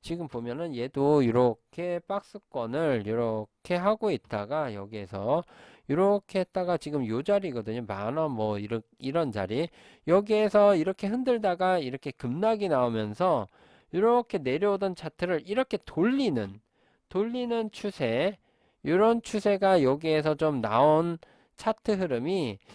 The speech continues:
엠아이텍이지 않나라고 개인적으로 좀 생각을 해보고요. 그런데 이게 백 프로는 아니니까는요. 손절 라인은 항상 가지고 이렇게 가야 됩니다.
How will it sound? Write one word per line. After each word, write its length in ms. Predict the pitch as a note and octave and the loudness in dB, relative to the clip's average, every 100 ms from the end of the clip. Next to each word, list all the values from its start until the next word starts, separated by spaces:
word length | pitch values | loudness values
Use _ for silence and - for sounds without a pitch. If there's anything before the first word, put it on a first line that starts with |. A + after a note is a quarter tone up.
| - - | -20 -14
엠아이텍이지 1300 | - C#3+ A3+ C4+ C4+ - A3 G#3 G3 D#3+ D3 E3 G3 | -4 -2 -2 -2 -6 -4 -4 -2 -6 -12 -18 -16 -10
않나라고 880 | D3 G2+ G2+ G2+ G#2 A#2+ G#2 G#2+ D3+ | -10 -10 -6 -4 -4 -4 -4 -6 -6
개인적으로 600 | C#3 C3 D#3 D#3 C#3+ C3+ | -6 -6 -2 -2 -2 -2
좀 180 | B2+ A#2 | -4 -6
생각을 480 | E3 E3 D3+ B2+ C#3+ | -6 -2 0 2 2
해보고요. 800 | G3+ F#3 A2+ G#2 G2+ A2 E3 F#3+ - - - | 0 -2 -4 -6 -2 0 0 -2 -10 -20 -20
그런데 640 | - A#3+ F#3 D3+ A#3 C3+ G#2 _ _ _ _ _ _ _ _ _ _ _ _ _ _ - - _ - | 0 0 2 -2 -2 -4 -8 _ _ _ _ _ _ _ _ _ _ _ _ _ _ -16 -16 _ -10
이게 240 | F3+ G#3 | -2 -2
백 260 | - - - | -2 -14 -8
프로는 380 | F3+ A3 C4+ | -2 -2 0
아니니까는요. 840 | A3+ G#2+ A2 G2+ - G2 A#2+ F#3 E3+ | -4 -4 -6 -8 -10 -10 -4 -4 -4
손절 480 | - B3 C4+ D4+ | -4 -4 0 0
라인은 800 | C4+ C#3+ A2 G#2 G#2 B2+ D#3 G2+ F#2 _ _ _ | 2 0 -2 -4 -4 -2 -2 -6 -12 _ _ _
항상 400 | F#3 G3 F#3+ F3+ | -8 -4 -2 -4
가지고 800 | - - - E3 D#3+ E3 A#2 B2+ | -8 -14 -14 -14 -14 -8 -4 -4
이렇게 300 | G2+ A2+ - | -4 -10 -14
가야 260 | - - G#2+ | -14 -4 -4
됩니다. 320 | G#2+ F#2+ F#2 | -4 -8 -12